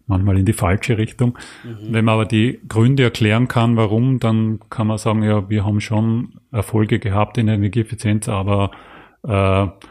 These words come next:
Speaker 1: die Struktur in der Produktion hat sich geändert und dadurch ist das jetzt, hat man mehr Energie gebraucht oder, äh, die Heizgrad da, es ist kühler gewesen oder he-,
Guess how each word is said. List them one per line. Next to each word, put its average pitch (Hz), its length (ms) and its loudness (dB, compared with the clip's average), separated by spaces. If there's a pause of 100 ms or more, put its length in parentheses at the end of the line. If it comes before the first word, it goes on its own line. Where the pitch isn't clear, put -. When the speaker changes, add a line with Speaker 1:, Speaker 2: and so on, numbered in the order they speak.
(640)
Speaker 1:
die 95 320 -2
Struktur - 640 -2
in 98 120 2
der 101 120 0
Produktion 101 600 0
hat 98 180 0
sich - 120 -4
geändert 101 400 0
und 101 160 0
dadurch 95 380 0
ist - 260 -8
das 101 140 -8
jetzt, - 260 -10 (260)
hat 117 140 -6
man 107 100 -2
mehr 98 160 -2
Energie 98 300 -4
gebraucht 92 500 -6
oder, 95 300 -2 (560)
äh, 92 380 4 (120)
die 90 120 0
Heizgrad 92 500 -2
da, 95 160 0
es 95 160 -4
ist - 220 -8
kühler 104 260 2
gewesen 98 460 -2
oder 95 200 -4
he-, 92 220 -10